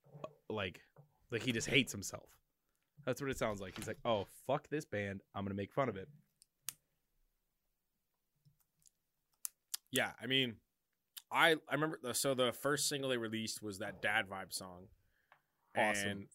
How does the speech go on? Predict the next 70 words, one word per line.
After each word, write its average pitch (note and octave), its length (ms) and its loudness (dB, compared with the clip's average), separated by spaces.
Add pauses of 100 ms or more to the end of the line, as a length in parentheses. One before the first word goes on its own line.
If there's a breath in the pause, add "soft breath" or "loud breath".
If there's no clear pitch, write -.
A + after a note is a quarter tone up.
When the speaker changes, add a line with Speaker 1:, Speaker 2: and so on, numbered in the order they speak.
Speaker 2:
And A2 100 4
I A#2+ 60 8
don't, B2+ 100 4
I G#2 40 0
Speaker 1:
Fantastic. G#2 340 0
Speaker 2:
can't C#3+ 320 0
remember A#2+ 320 0
when A#2 120 0
that A2+ 120 -4
song A2 160 0
got G#2 140 -6
released, G2+ 360 -6
but F#2 200 -12
he - 140 -10
did A2+ 140 -2
that A2 140 -4
whole G#2+ 180 -6
dad, G#2 380 4
Speaker 1:
It - 20 2
was, C4+ 100 -2
Speaker 2:
like, C#3 160 0
Speaker 1:
like, - 40 -8
three A#3+ 400 0
days A#3+ 260 6
before G3 240 -2
their F#3+ 140 4
album G#3 300 2
drop, G2+ 280 -8
wasn't C#3+ 220 2
Speaker 2:
No, D#3 220 4
Speaker 1:
it? D3 40 4
Speaker 2:
I - 20 0
think D#3+ 160 -6
it's D#3+ 80 -12
been D3+ 120 -2
out B2+ 140 -2
longer A2+ 200 -2
than G#2 80 -6
that G#2+ 200 -4
because A2 380 -4
they B2+ 120 -2
had C3 440 0 (240)
Speaker 1:
I F#3+ 80 -8
found G#3 280 2
out G3 160 8
about A#2 180 2
it, D#2+ 100 -2
like, G2+ 220 -4
Speaker 2:
Well, E3 200 4
'cause A#2 120 2
Speaker 1:
three D3+ 160 8
Speaker 2:
I - 40 10
Speaker 1:
days C#3 100 8
Speaker 2:
sent F3 140 8
it C3+ 40 0
Speaker 1:
before C#3 100 2
Speaker 2:
to - 40 2
Speaker 1:
the A#2 40 2
Speaker 2:
you, B2+ 60 2
Speaker 1:
album B2 220 0
Speaker 2:
'cause - 100 -10
I B2 40 0
Speaker 1:
dropped. A2+ 80 0
Speaker 2:
sent C#3 160 2
it G2+ 60 -10
to F#2 100 -12
you. D#2+ 120 -18 (320)
So, A#2+ 200 -6
and A#2 160 -2
then A#2+ 340 4